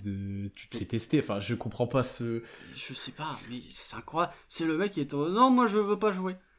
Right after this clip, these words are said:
Speaker 2: Genre, pour la pression, non, moi je, j'aime pas ça. C'est incroyable, ça. C'est fou. Et voilà, Ben
Speaker 1: Que
Speaker 2: Simmons,
Speaker 1: dire ?
Speaker 2: là,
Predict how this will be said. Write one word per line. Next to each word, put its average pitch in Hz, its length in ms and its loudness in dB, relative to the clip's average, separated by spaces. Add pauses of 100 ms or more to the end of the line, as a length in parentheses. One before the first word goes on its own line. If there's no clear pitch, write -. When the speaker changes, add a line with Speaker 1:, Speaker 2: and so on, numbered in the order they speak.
(200)
Speaker 2:
Genre, 160 220 -2
pour 180 300 -2
la 165 180 0
pression, 190 480 -4
non, 190 320 -2
moi 165 140 -4
je, 151 340 -6
j'aime 143 200 -4
pas 147 100 -8
ça. 143 200 -16 (440)
C'est - 160 -18
incroyable, - 580 -10
ça. - 140 -20 (1040)
C'est - 200 -18
fou. 165 300 -16 (1700)
Et 113 80 -14
voilà, 113 220 -6 (220)
Ben 110 120 -10
Speaker 1:
Que - 60 -14
Speaker 2:
Simmons, 131 280 0
Speaker 1:
dire ? 110 180 0
Speaker 2:
là, - 200 -6